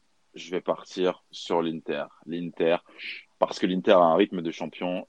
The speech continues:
je le dis depuis, euh, un petit moment, je pense que l'Inter sera champion, l'Inter a la capacité à la fois offensive et défensive pour être champion. Il y a, il y a, c'est très fourni à tous les postes, et même les postes où c'est moins fort individuellement, ça arrive à être compensé par, euh, par, euh,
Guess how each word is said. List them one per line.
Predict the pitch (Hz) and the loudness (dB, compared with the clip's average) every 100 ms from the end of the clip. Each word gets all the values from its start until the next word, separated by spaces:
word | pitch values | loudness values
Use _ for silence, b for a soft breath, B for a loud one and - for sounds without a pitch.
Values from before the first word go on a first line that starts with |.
| _ | _
je | 76 | -10
le | 73 | -10
dis | 71 80 80 | -8 -8 -8
depuis, | 73 - 73 71 | -10 -14 -12 -10
euh, | 71 64 | -8 -10
un | 76 | -12
petit | - 117 | -8 -4
moment, | 104 101 104 | -2 -2 -4
je | - | -4
pense | 98 - | -6 -4
que | 92 | -4
l'Inter | 82 87 101 85 - | -2 0 2 2 0
sera | - 95 | 2 2
champion, | - 92 - 98 | 2 -4 -4 -6
l'Inter | 85 85 92 | -4 0 2
a | 78 | 2
la | 73 | 2
capacité | 87 - 85 - 87 98 - B B | -4 -2 -4 -4 2 2 2 B B
à | 98 | 4
la | 92 90 | 4 4
fois | 104 | 2
offensive | 117 - 107 - 87 | 0 0 -4 -2 -4
et | |
défensive | 85 90 92 85 - 92 76 _ _ _ _ | -4 -4 -4 -8 -4 -4 -4 _ _ _ _
pour | - 165 139 | 4 6 6
être | - | 4
champion. | 120 92 - 90 98 104 | -2 -2 -4 -6 -4 -4
Il | |
y | 85 | -2
a, | 76 76 73 | -2 0 -2
il | 78 | -2
y | 71 | -4
a, | 69 | -8
c'est | - 87 | -10 -8
très | - 101 | -2 0
fourni | 104 95 95 | 4 2 2
à | 76 | -2
tous | - 110 | 0 0
les | 82 | 2
postes, | 85 95 - | 2 0 0
et | |
même | 87 82 | -4 -4
les | |
postes | - 98 _ | 0 -2 _
où | |
c'est | - 78 | -10 -4
moins | 85 90 | -2 2
fort | 95 87 | 2 2
individuellement, | 85 85 80 87 92 95 b b b | -2 -6 0 0 2 -2 b b b
ça | - 92 | 2 4
arrive | 98 95 | 6 4
à | 85 | 0
être | - | -2
compensé | 101 92 87 - | -6 -4 -4 -2
par, | 95 85 78 | 0 2 2
euh, | 73 73 _ _ - - - | 0 -4 _ _ -20 -12 2
par, | 90 85 | 2 2
euh, | 82 78 78 78 | -2 -4 -6 -8